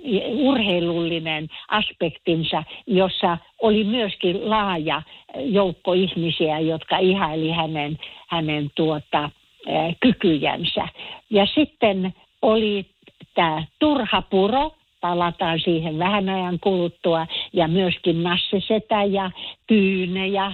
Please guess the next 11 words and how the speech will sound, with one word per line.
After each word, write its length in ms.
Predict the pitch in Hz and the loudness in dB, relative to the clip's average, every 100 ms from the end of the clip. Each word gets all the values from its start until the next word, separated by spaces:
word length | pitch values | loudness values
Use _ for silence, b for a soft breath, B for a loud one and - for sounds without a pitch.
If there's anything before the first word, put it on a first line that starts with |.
| 170 | -4
kaikki 360 | 202 196 - 185 | -4 -2 -2 -2
nämä 240 | 170 151 | -2 -4
hahmot, 440 | 165 202 - 175 175 | -2 -2 -2 -4 -2
jotka 300 | 165 156 175 | -4 -4 -4
hän 260 | 160 151 143 B B | -2 -2 -4 B B
rakensi, 800 | 175 202 202 214 196 202 - 247 B B | 2 2 2 2 2 2 2 0 B B
niin 240 | 180 185 175 | 2 4 4
kuin 180 | 202 | 2
aikoinaan 680 | 196 190 180 208 208 226 247 | 2 0 0 0 0 0 0
Chaplin 580 | 226 415 - 208 165 156 | 0 -2 -2 0 0 0
rakensi 720 | 160 160 - 147 139 - 156 | 0 -2 0 -2 -2 -2 -4